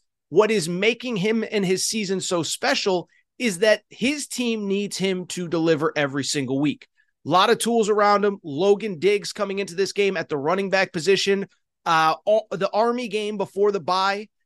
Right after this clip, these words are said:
was a little bit of a quieter game for him. But prior to that, four straight games of ninety plus yards rushing.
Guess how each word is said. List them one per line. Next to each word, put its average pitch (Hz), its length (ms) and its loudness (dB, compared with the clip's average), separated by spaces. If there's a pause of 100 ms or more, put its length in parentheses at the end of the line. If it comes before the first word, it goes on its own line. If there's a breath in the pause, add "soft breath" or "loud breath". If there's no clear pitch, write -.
was 165 140 -8
a 185 40 -4
little 196 160 0
bit 202 120 -2
of 165 60 -10
a 165 40 -6
quieter 196 540 -2
game 190 240 -6
for 190 120 -8
him. 190 340 -4 (160)
But 170 180 -2
prior 208 400 4
to 202 60 4
that, 196 280 2
four 202 200 4
straight 202 340 0
games 185 380 -2
of 147 180 -6
ninety 185 520 -2
plus 180 340 0
yards 151 320 2
rushing. 180 500 2